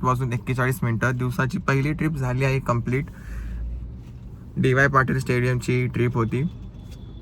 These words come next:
दाखवतो मी तुम्हाला किती फेअर दिला. ही बघा, ही होती बारा किलोमीटरचे वन एटी सिक्स रुपीज दिले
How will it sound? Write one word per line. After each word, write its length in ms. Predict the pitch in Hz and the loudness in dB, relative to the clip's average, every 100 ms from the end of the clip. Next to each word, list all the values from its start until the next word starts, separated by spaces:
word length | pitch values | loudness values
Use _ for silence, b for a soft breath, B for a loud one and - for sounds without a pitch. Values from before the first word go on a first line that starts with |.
| - | 2
दाखवतो 400 | 113 117 127 127 | 4 4 4 4
मी 100 | 123 | 2
तुम्हाला 300 | 117 120 120 | 2 2 2
किती 280 | - - 123 | 0 0 2
फेअर 220 | 120 120 | 2 2
दिला. 220 | 120 113 120 - - - - - - - - - - - - - - - - - - - - - | 4 2 0 -6 -14 -14 -14 -14 -16 -14 -14 -14 -16 -16 -14 -14 -16 -14 -14 -14 -14 -14 -12 -6
ही 120 | 123 | -4
बघा, 300 | 113 101 104 - | -2 -4 -6 -4
ही 140 | 120 127 | -4 -2
होती 480 | 123 98 131 156 - | -4 -4 -6 -6 -2
बारा 340 | 113 113 120 | 2 4 2
किलोमीटरचे 840 | 127 127 120 127 123 120 123 117 139 | 0 -4 -4 -4 -4 -4 -6 -4 -6
वन 360 | 127 120 127 | -4 -4 -4
एटी 240 | 127 113 120 | -4 -6 -6
सिक्स 300 | - 117 - | -6 -8 -8
रुपीज 400 | 113 117 113 110 | -8 -6 -6 -4
दिले 260 | 110 120 | -4 -4